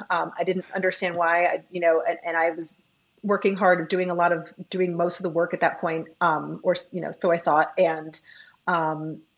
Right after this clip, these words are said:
and I was like, "Well, if I can do this for somebody else and, and, you know, we're, I'm billing at a high level, you know, maybe I can just do this for myself." I mean, he would come for the meetings and th-, things like that. But I was, you know, I was like, "Oh, this is, maybe this is something I can do." And so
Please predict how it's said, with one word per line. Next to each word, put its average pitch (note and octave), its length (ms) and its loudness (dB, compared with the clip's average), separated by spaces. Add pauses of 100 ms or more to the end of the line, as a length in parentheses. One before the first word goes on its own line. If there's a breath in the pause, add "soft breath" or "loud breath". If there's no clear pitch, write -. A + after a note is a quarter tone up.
(680)
and F#3 80 -2
I E3+ 60 0
was F3 140 -4
like, F#3 140 0
"Well, B3 100 2
if B3+ 40 2
I F4 80 4
can F4 140 0
do F3 180 0
this D#3+ 220 2
for - 80 -4
somebody D#3 340 2
else D#3 240 2
and, D#3+ 240 -4
and, D#3 320 -4
you E3 80 -8
know, D3 120 -2
we're, D3 160 -6 (100)
I'm D3+ 180 -6 (260)
billing D#3 280 2
at D#3 60 2
a D#3 40 6
high D3+ 180 6
level, B3 420 4
you F#3+ 60 -2
know, - 60 -8
maybe E4 220 0
I F4 60 2
can F4+ 100 0
just D#4+ 220 -4 (240)
do E3 160 -2
this B3 340 -2
for C#4+ 140 2
myself." E4 420 2
I - 20 -6
mean, G#3 120 -2
he D#4+ 80 0
would D#4 140 -4 (140)
come G#3 200 0
for G#3 100 -2
the F#3 80 -2
meetings C4+ 300 -2
and G#3 120 -2
th-, G3 160 -10
things G3 180 2
like F#3+ 140 6
that. A#3 220 2
But F#3+ 100 4
I F3+ 100 6
was, F#3+ 120 0 (100)
you A3+ 80 -4
know, F#3 60 4
I F#3 80 6
was G3+ 140 -2
like, F#4+ 100 -6
"Oh, A#4 160 6
this G#4 120 -2
is, F4+ 140 -2
maybe E4+ 240 0
this E4 100 -4
is - 40 -20
something C#4 220 -6
I B3 80 -2
can B3 120 -2
do." G#3+ 220 4 (520 loud breath)
And G#3 380 2 (480)
so C#4 320 6